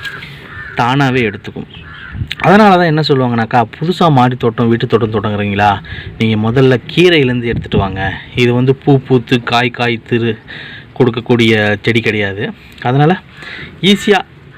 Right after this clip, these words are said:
கீரை விதை பார்த்தீங்கன்னாக்கா, ஒரு பத்து ரூபாய்க்கு கிடைக்கும். அதை எடுத்துட்டு வந்து நம்ம விதைச்சு விட்டாலே கீரை வந்துரும். அதனால தான் சொல்லுவாங்க. ஆனா, அந்த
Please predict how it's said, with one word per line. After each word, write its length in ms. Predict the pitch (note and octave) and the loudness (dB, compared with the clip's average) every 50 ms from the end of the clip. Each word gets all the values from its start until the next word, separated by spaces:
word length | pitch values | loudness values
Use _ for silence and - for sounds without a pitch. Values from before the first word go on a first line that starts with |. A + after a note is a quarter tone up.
| - - | -14 -4
கீரை 260 | - D3 D3 D3 D3 | 0 2 4 4 4
விதை 180 | C#3 C3 C3+ B2+ C3 | 4 2 0 -2 -2
பார்த்தீங்கன்னாக்கா, 400 | C3+ B2+ B2+ C3 B2 B2 A#2 B2+ | -2 -2 0 0 -2 -2 0 0
ஒரு 160 | B2 A#2+ A2+ | 0 0 0
பத்து 260 | - A#2+ A2+ - - | 0 -2 -4 -2 -2
ரூபாய்க்கு 280 | A#2 A2 A2+ A2+ A2 - | -2 0 0 -2 -4 -6
கிடைக்கும். 400 | - - C#3+ A2 G2+ A2 G2+ - - - - - | -6 -4 -4 -4 -4 -8 -8 -10 -12 -16 -10 -6
அதை 180 | - A2 A2+ A2+ | -4 -2 -2 -2
எடுத்துட்டு 260 | A2 - - A#2 A#2+ | -4 -4 -4 -2 -2
வந்து 160 | A#2 A2+ A2+ | 0 0 0
நம்ம 260 | A2 G#2+ G#2+ G#2 G#2+ | -2 -2 -2 -2 -2
விதைச்சு 180 | G#2+ A2 G#2 - | -2 -2 -2 -2
விட்டாலே 380 | A#2 G#2+ G2+ A2 G#2+ G#2+ G#2+ G#2 | -4 -2 -2 -2 -2 -2 -4 -4
கீரை 300 | - - A2 G#2+ G#2 G2+ | -2 -2 0 0 0 -2
வந்துரும். 300 | G2+ G2 G2 G2 F2+ - - - - - - - - - - | -4 -6 -6 -8 -8 -10 -14 -16 -18 -18 -16 -18 -18 -10 -6
அதனால 280 | A2 A#2 A#2+ A#2+ A#2 | -2 0 0 0 0
தான் 100 | A#2 A#2+ | -2 -2
சொல்லுவாங்க. 500 | A2+ - A#2 G#2+ G#2+ G2+ G2 G2+ A#2 G#3 - - - - - - - - - - - - - | -4 -4 -4 -4 -4 -4 -4 -6 -8 -8 -10 -12 -20 -18 -16 -16 -16 -14 -16 -16 -16 -12 -4
ஆனா, 260 | B2+ B2+ C3 D#3 - - - | -2 0 0 0 0 -2 -2
அந்த 460 | - C3 C3 C#3+ D#3 E3+ E3+ G#3 F#3+ | -2 0 0 0 -2 -2 -2 -2 -2